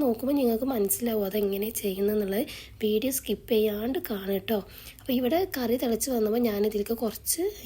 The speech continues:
ഇഞ്ചി വെളുത്തുള്ളി പേസ്റ്റും അതേപോലെ, ആ, കൊ-, നമ്മൾ ഏലക്കായ ഇതൊക്കെ പൊടിച്ച് പൗഡറും കൂടെ ഇട്ട് കൊടുക്കുന്നുണ്ട്. പിന്നെ കോക്കനട്ട്, ഇത് ഞാൻ ഈ തരിക്കഞ്ഞിൻ്റെ റെസിപ്പി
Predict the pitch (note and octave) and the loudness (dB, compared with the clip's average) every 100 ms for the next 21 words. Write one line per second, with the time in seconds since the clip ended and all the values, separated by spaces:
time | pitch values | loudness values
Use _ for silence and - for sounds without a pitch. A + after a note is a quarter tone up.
0 | G#3+ G#3+ A3 G#3 G#3 G3+ G#3 G3 F#3+ - | 0 2 2 2 0 0 0 0 -2 -4
1 | D4+ D#4 G3+ G#3+ G#3+ G#3+ C#4+ A4 - - | -2 -2 0 -2 0 -2 -2 -4 -8 -18
2 | - - - - - - - G3+ G3 G3 | -20 -20 -20 -20 -20 -10 -4 0 0 0
3 | G3 F#3+ G#3+ G3+ G3 G3 F#3+ G3 A3+ - | 0 0 0 2 2 0 0 -2 -4 -10
4 | - - - G#3+ G#3+ - G#3 G3 F#3+ G3 | -20 -6 0 2 2 0 0 0 -2 -6
5 | G3 G3 - - F#4 F#4+ - - F#3+ - | -4 -4 -4 0 0 -2 -8 -8 -4 -2
6 | G3 F#3 G3 G3 G3+ - F#3+ F#3 G3 F#3+ | 0 0 0 0 -2 -2 -4 -4 -4 -4
7 | F#3 D4+ - - - - D4 D#4 F4 A#3 | -4 -4 -6 -10 -18 -6 -2 -2 0 0
8 | G#3 G#3 G3+ G#3 E4+ E4+ C#4+ C#4 A#3 D#4 | 0 0 -2 -2 -8 -6 -6 -6 -2 0
9 | C#4 A3 A#3+ C4 D4+ A3 G3 A3 A3 G#3+ | 2 2 2 0 0 2 2 2 2 2
10 | A#3+ G#3+ - G3+ | 0 0 0 0